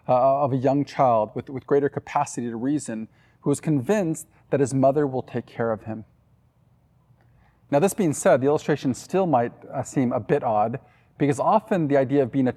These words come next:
like a child is equated with immaturity and foolishness and even bad behavior.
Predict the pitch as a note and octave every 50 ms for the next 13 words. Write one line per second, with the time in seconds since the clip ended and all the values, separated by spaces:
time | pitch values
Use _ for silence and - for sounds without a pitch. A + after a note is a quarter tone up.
0 | - - - D3+ C3 - - - - - - E3 E3+ D#3+ C#3 B2+ B2 A2 B2 A#2+
1 | - - C#3 B2 B2 A#2 A2+ A2+ - _ - D3 B2 A2+ - - - - - C#3+
2 | C3+ C3 B2+ A#2+ A#2+ A2 - _ _ _ _ - A#2 A2+ - - C#3 C3 C3 A#2+
3 | - - B2+ A#2+ - - A#2+ B2 A#2+ B2+ A2+ A2+ A#2 - B2+ A#2 A2+ - G#2+ A#2+
4 | G2+ - B2+ B2 A2 - A2 G#2+ - -